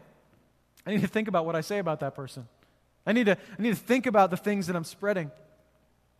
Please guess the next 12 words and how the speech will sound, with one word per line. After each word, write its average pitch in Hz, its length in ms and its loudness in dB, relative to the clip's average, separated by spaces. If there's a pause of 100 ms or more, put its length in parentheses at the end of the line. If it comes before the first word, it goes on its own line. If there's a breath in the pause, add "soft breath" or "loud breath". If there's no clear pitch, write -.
(760)
Finishes 165 320 -8
up, 170 160 -2
he 175 100 -4
says, 160 220 -6
"For 185 140 -6
it 180 40 -2
is 147 100 -6
better 180 240 0
to 151 60 -10
suffer 196 340 -6
doing 160 280 -6
good, 143 320 -6